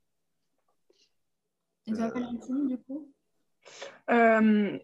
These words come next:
Speaker 3: du coup, euh, je suis partie, euh, en fait, il faut savoir que donc mon oncle habitait là-bas et, euh, il se trouve qu'un de ses amis était dans le besoin d'une babysitter. Et,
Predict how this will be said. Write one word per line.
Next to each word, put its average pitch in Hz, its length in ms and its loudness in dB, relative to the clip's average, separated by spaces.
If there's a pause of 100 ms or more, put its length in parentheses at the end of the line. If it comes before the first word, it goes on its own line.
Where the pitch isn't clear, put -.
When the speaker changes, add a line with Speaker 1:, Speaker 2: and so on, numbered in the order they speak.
Speaker 3:
du 214 420 -2
coup, 277 600 0 (100)
euh, 185 560 4
je 180 60 -12
suis 208 540 -6 (140)
partie, 226 960 0 (160)
euh, 175 680 -2 (640)
en 196 80 4
fait, - 280 -2 (580)
il 214 160 2
faut 233 120 -2
savoir 208 260 2
que 170 60 -6
donc 190 220 0
mon 190 280 0
oncle 214 220 0
habitait 160 280 -2
là-bas 170 540 2
et, 196 260 0 (140)
euh, 165 720 -2 (220)
il 185 160 -8
se - 180 -20
trouve 220 460 -2
qu'un 196 200 2
de 202 60 2
ses 185 220 2
amis 190 240 2
était 185 220 -2
dans 156 160 0
le 156 80 -2
besoin 180 400 0
d'une 160 260 -6
babysitter. 151 720 -4 (640)
Et, 185 280 4